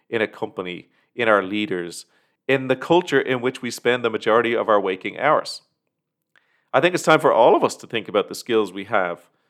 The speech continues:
the skills we need, and how we're gonna go about building skills that are relevant not just now, but in the future. How flexible are we? How well do we take on new things? How adaptable? What do we contribute to the teams we work on?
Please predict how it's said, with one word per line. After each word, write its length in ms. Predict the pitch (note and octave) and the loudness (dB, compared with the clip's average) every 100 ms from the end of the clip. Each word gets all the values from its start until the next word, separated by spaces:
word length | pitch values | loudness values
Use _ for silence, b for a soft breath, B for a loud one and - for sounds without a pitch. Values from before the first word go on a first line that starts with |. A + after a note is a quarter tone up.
| _ - | _ -10
the 120 | G#2 | -10
skills 460 | - C3+ C3 A2 | -6 0 2 0
we 100 | G#2+ | -6
need, 420 | G2+ G#2 G2 F#2 _ _ _ A2 | -6 -6 -8 -12 _ _ _ -6
and 140 | G#2+ | -6
how 200 | - B2+ | 2 2
we're 100 | C3 | 4
gonna 180 | A2+ G#2+ | 0 0
go 180 | A2 G#2+ | 2 2
about 300 | G2+ F#2 - | 2 0 0
building 320 | A#2 A#2+ G#2+ | 0 0 -4
skills 380 | - G#2+ G2+ F#2+ | -4 -2 -2 -2
that 120 | G2+ | -2
are 140 | G2+ | -2
relevant 520 | F2+ A2 A#2 G#2 F2+ | 0 2 4 2 -4
not 180 | B2 D#3 | -2 -2
just 200 | B2+ A2 | -2 -4
now, 380 | C3+ G3 B2+ - - | 0 2 2 0 -6
but 120 | G#2 | -4
in 120 | G2 | -4
the 60 | G2 | -8
future. 380 | F3 C4 - _ _ _ _ _ _ _ _ - | -10 -10 -14 _ _ _ _ _ _ _ _ -4
How 100 | F#3 | -2
flexible 500 | G3 A3 - C3+ A#2 | -2 -4 0 4 6
are 180 | F#2+ | 4
we? 140 | - - _ _ _ _ | 0 -16 _ _ _ _
How 140 | D3+ | 0
well 260 | E3+ F3 F3+ | 4 4 2
do 100 | D3+ | 0
we 140 | C#3+ | -6
take 260 | C3+ D3 C3 | -2 -2 2
on 340 | C3+ B2+ A#2 G#2 | 2 2 -2 -14
new 200 | A2+ B2+ | -6 -6
things? 640 | C3 D#3 C#3 - - - _ | 0 0 0 -4 -20 -20 _
How 180 | C#3+ D#3 | -2 0
adaptable? 580 | D3+ C#3 D#3 - - _ | 2 -2 -2 -14 -20 _
What 220 | - D3 - | 4 6 4
do 60 | |
we 180 | D3+ D3+ | -2 -2
contribute 520 | D3+ C#3+ - D#3+ D4+ | -4 -8 -4 -4 -4
to 60 | - | -6
the 80 | G2 | -16
teams 360 | - G#2 F2 | -8 -8 -8
we 100 | G2+ | -12
work 260 | F#2 F2 - | -8 -8 -10
on? 140 | F2 | -16